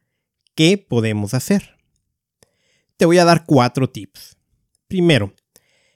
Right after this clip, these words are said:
estudiar nuestras rutas. Esto para poder programar nuestro viaje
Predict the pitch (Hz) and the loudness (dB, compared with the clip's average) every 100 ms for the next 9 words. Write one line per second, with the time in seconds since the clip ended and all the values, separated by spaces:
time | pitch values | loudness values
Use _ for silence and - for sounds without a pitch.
0 | _ - 226 233 311 269 196 185 196 - | _ 0 0 2 2 4 4 4 2 2
1 | 175 147 143 160 202 269 135 120 - _ | 4 4 4 2 2 2 -2 -4 -12 _
2 | _ _ _ _ _ - 143 - 214 190 | _ _ _ _ _ -2 -2 2 0 2
3 | 139 139 - 127 139 165 226 220 131 139 | 0 0 0 2 0 0 0 2 2 2
4 | 143 156 156 - 160 165 190 175 - 180 | 4 4 4 2 0 2 2 2 0 -4